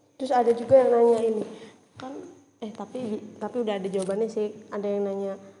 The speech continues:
em, kan tradisional nggak selamanya salah. Emang kenapa, ap-, apa yang salah dari pendidikan tradisional gitu? Ya itu karena ke-, perkembangan dun-, dunia sudah semakin maju. Tapi kalau,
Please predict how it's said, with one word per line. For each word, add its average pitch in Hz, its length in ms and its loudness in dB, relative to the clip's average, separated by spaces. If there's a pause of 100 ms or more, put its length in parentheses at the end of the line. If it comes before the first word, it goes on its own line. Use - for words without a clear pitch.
(300)
em, 196 640 -6 (1400)
kan 254 240 -2
tradisional 220 1040 -2
nggak 220 180 -2
selamanya 214 460 -2
salah. 247 480 -2
Emang 262 240 -2
kenapa, 240 400 -2
ap-, 233 160 -12
apa 240 240 -6
yang 254 80 0
salah 233 320 -2
dari 220 400 0
pendidikan 214 560 -2
tradisional 214 720 -4
gitu? 185 320 -12 (1120)
Ya 233 140 -6
itu 269 160 -4
karena 247 340 -2 (160)
ke-, - 140 -16
perkembangan 220 580 -2
dun-, 214 320 -4
dunia 214 460 -4
sudah 214 420 -6
semakin 214 320 -6
maju. 196 340 -4 (220)
Tapi 220 220 -10
kalau, 226 260 -4